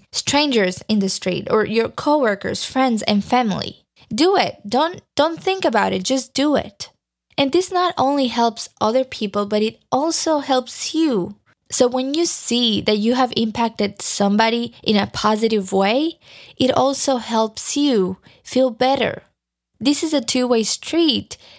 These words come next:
and both people win something. And remember, guys, acts of kindness don't have to be extravagant, because even the smallest gestures have a significant impact in someone's life. From now on, I encourage you to be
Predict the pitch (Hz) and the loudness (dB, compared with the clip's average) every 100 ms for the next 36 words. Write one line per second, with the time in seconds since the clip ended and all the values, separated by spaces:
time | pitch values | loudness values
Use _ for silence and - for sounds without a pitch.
0 | - 233 220 208 226 262 254 - - - | -6 -2 0 2 2 2 0 -4 -16 -12
1 | - 214 202 190 190 _ 208 220 220 196 | -8 -4 -2 -2 -4 _ -4 0 0 0
2 | - 170 180 - - 214 - _ _ _ | -4 -6 -6 -10 -12 -16 -20 _ _ _
3 | _ 302 311 330 330 359 254 202 190 180 | _ 0 2 2 2 2 0 0 0 -2
4 | 180 - - 254 359 - 370 - - 220 | -6 -12 -4 -2 -2 -2 -6 -6 -6 -2
5 | 233 285 254 240 254 277 - 214 208 - | 0 0 0 0 0 -2 -2 0 0 0
6 | 185 - - 185 196 185 78 82 - - | -2 -4 -4 -2 -2 0 -2 -6 -8 -16
7 | - _ - 277 277 254 277 330 320 269 | -20 _ -2 2 0 2 0 0 0 0
8 | 226 220 233 226 - 202 226 - 311 311 | 2 2 2 -2 -2 -2 -2 -2 -2 -2
9 | 302 - 262 254 240 220 214 226 254 - | -2 -4 0 0 0 0 2 2 0 -2
10 | 254 - - 247 226 208 202 - - 208 | -4 -6 -2 0 2 0 0 -2 -2 0
11 | - 196 190 185 - 175 - - - _ | 2 2 2 0 0 -2 -4 -18 -20 _
12 | _ - 269 262 277 320 277 220 247 - | _ -2 2 4 2 2 2 2 0 -2
13 | 247 269 254 - - 233 262 233 269 269 | 0 0 -2 -6 -2 0 0 -2 -2 -2
14 | 262 226 208 | 0 -2 0